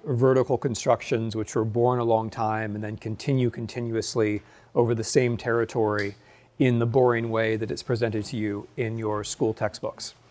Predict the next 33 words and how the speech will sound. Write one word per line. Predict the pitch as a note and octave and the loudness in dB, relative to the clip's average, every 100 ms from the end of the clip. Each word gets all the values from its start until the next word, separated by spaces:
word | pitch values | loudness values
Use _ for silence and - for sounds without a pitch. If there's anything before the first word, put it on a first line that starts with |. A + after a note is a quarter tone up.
| - - - - | -16 -16 -16 2
I | B2+ | 2
hope | C3 | 4
you've | C#3 | 2
gotten | C3 B2 | 2 4
used | C#3+ - | 2 2
to | |
the | C#3+ | 4
idea | B2+ A#2+ A#2+ B2 A#2 | 6 4 2 2 2
that | A2 - - _ | -2 -6 -16 _
nations | B2+ C#3 C#3 D#3 C3+ C3 | 2 4 4 2 2 4
are | A#2+ | 4
a | |
result | A#2 A2+ A2 A#2+ A#2 - | 2 0 2 2 2 -2
of | C#3+ A#2 A2 - - _ _ | 0 0 0 -6 -20 _ _
encounters | C#3+ C3 - D3+ D3 D#3 C3 C3 A2+ | 0 0 4 4 6 6 6 6 2
of | A#2+ G#2 | -2 -4
larger | A2 C3 C3 B2 A#2+ | 2 4 4 2 -2
units | A#2+ A#2 A2+ - | -2 -4 -6 -6
and | A2 G#2 | -6 0
things | C3+ A#2+ | 0 4
bouncing | B2+ B2 A2+ A#2 | 4 2 0 -4
off | A2+ A2+ | -4 -4
each | A2 A#2 | -4 -2
other | G#2+ A2 G#2+ | -2 -2 -4
and | G#2+ | -4
unexpected, | D3 C3 - - B2 - A#2+ G2+ - - - - | 0 0 -2 2 0 4 2 2 -8 -20 -20 2
unexpected | D3+ C#3+ - D#3 - B2+ | 4 4 4 2 4 0
reactions | A#2+ A#2+ B2 - C#3 A2+ A2 G#2+ | 4 6 6 2 -2 -2 -2 -4
and, | G#2 A2 | -6 -2
and, | B2+ A2+ | -2 -2
and | - B2 | -2 -4
counter | - C3 C3 A#2+ | 0 2 4 4
reactions. | G#2+ G2 - G2 G#2 | 4 2 -2 -12 -16